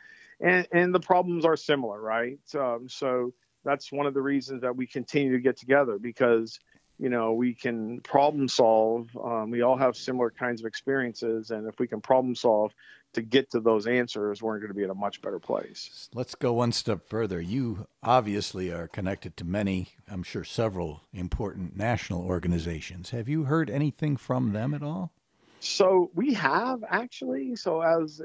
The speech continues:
Speaker 1: as an example, we train aggression replacement training, one of
Speaker 2: Right.
Speaker 1: the evidence-based curriculums out there. And, um, uh, Penn State, um, the Evidence-Based Intervention Prevention Center at Penn State provides technical support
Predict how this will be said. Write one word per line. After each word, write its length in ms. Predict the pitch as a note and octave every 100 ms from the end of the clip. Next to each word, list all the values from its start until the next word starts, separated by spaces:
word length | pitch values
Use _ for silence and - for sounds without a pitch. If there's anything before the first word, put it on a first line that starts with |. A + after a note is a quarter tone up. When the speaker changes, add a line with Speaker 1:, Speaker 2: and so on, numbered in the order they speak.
| -
Speaker 1:
as 260 | D3+ D#3+ D3+
an 80 |
example, 500 | D3+ C3 D3+ D#3 D3+
we 140 | C#3 C#3
train 400 | - D3 C#3+ C3+
aggression 440 | B2 C3 - C3+
replacement 500 | B2+ B2+ C3+ B2+ C3+
training, 540 | - E3+ E3 D3 D3 C3+
one 140 | B2+
of 60 | B2
Speaker 2:
Right. 80 |
Speaker 1:
the 140 | B2 A#2+
evidence-based 720 | A#2 A#2 - - A#2 A2+ -
curriculums 520 | - D3+ D#3 C#3+ C3
out 220 | C3+ C3 D3
there. 360 | C3 B2+ B2+ _ _ _ _ _ _ -
And, 500 | C#3 C3+ B2+ B2+ C3+ _
um, 540 | D3 C3 B2+ B2+ B2 C3 -
uh, 540 | B2+ B2 B2 A#2+ A#2+ A2+
Penn 220 | - D#3+
State, 520 | D3+ - D3+ D3 C#3 - -
um, 380 | B2+ B2 A#2+ A#2
the 200 | B2 B2
Evidence-Based 800 | C#3+ C3 C3+ C3 B2+ - -
Intervention 480 | C#3 C3 A#2+ B2+ -
Prevention 380 | C3 C3+ D3+ D#3
Center 300 | - C#3 B2+
at 160 | A#2+ -
Penn 220 | B2 B2
State 500 | - - D3+ D3 D3+ _ _ _
provides 360 | - C3+ B2 -
technical 340 | C3+ B2+ B2
support 720 | A2 - C3+ - D#3 D3 C#3+